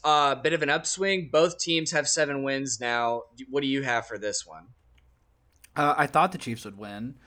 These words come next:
Speaker 2: Uh, I thought that the
Speaker 1: I
Speaker 2: Chiefs would,
Speaker 1: didn't. I really didn't.
Speaker 2: like, I thought they would upswing into it, and I know, I understand why you go Cowboys on this, and, um, I think that they still are gonna make a nice playoff run. Both teams will.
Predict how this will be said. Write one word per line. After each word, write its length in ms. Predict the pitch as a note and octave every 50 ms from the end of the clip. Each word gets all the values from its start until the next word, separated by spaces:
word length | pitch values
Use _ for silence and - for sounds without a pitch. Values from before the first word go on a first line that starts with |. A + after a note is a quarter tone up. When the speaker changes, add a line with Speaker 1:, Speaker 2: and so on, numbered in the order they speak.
| _ - _ _ _ _ -
Speaker 2:
Uh, 300 | A#2+ A#2+ A#2+ A#2 A2+ -
I 160 | - A#2+ A#2+
thought 320 | A#2+ A#2+ - B2 B2 B2 A#2+
that 140 | B2+ A#2 A#2
the 100 | B2 A2+ -
Speaker 1:
I 160 | C3 F#3 -
Speaker 2:
Chiefs 120 | - - D#3
would, 40 | F3
Speaker 1:
didn't. 300 | G#3+ G#3+ - B2 F#2 -
I 60 | - A#2+
really 260 | B2 D3 G3 G3 D#3+
didn't. 180 | B2 A#2+ A#2 A#2+
Speaker 2:
like, 180 | A2+ G#2 G#2 - _ _ _ _ -
I 120 | A#2+ B2+
thought 240 | B2+ C3+ C3 C3 B2+
they 100 | C3+ B2+
would 220 | B2+ B2 B2 A2+ -
upswing 440 | A#2+ B2 A#2+ A#2+ - C3 B2+ B2
into 220 | B2 A#2+ A#2 A#2+ B2 B2+
it, 100 | C3 -
and 120 | C3 C3
I 100 | C3 B2+
know, 480 | B2+ C3 C3+ C#3 C#3 C3+ C3+ C3 B2 - -
I 160 | - A#2+ B2+
understand 920 | B2+ B2+ B2+ B2+ B2 - - - B2 B2+ B2+ B2+ B2 B2+ B2 B2 A#2+ A#2+ - _ _ _ _ _ _ _ _ _ _ _ _ _ _ _ _
why 360 | - G#2+ A2 A2+ A#2 A#2 A#2
you 120 | A2+ A2+ A2
go 140 | A2+ A2+ A2
Cowboys 460 | - - A2+ G#2 G#2 A2 A2 G#2 G#2+
on 120 | G#2 G#2
this, 300 | G#2 G#2+ A#2 B2 B2 -
and, 400 | G#2 F2 A2 A2+ A2 A2 G#2+ G#2+ - - - - - - - - - _ -
um, 460 | A#2+ A#2+ A#2 A2+ G#2+ G#2 G#2+ G#2 G2 -
I 120 | A#2 A#2+
think 320 | A#2 A#2+ - C3 B2+ B2 A#2+
that 100 | A#2 A#2
they 120 | B2 A#2 A#2
still 300 | A#2 - - A#2+ A#2 A2+
are 80 | A2+ A2
gonna 180 | A#2 A2+ A2
make 460 | A2 A2 A2 A2 G#2+ G2+ - - - - _ _ -
a 80 | A2+
nice 420 | A2+ A2+ A2+ A2 A2 G#2+ A2+ - -
playoff 440 | - - A2 G#2+ G#2 G#2 G#2 - -
run. 420 | G2 G2 G2 G2 G2 G2+ G#2+ A2+ A2+ - _
Both 240 | B2 A#2+ C#3+ C#3 C#3 C#3
teams 280 | - A2+ G2+ G2+ G2 F2+
will. 340 | F#2 F2 F2 F#2 G2+ A#2